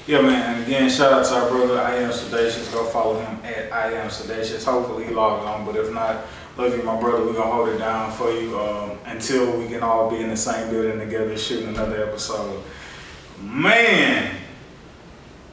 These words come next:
last, uh, today is Tuesday, week of Thanksgiving. Last night, Monday Night Football,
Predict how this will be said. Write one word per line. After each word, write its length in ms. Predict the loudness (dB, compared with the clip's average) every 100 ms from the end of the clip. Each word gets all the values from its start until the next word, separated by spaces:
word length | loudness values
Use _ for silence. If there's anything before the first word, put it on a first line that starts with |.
| -8
last, 560 | 2 6 6 6 4
uh, 540 | 2 2 2 2 0 -4 -10 -12
today 320 | -6 0 2
is 200 | 2 0
Tuesday, 500 | 0 0 2 0 2
week 200 | 0 -2
of 100 | -4
Thanksgiving. 760 | -4 -4 -4 -4 -4 -6 -8 -6
Last 300 | -2 -2 -2
night, 280 | -2 -2 -4
Monday 200 | -4 -6
Night 220 | -6 -6
Football, 720 | -6 -4 0 2 2 0 -6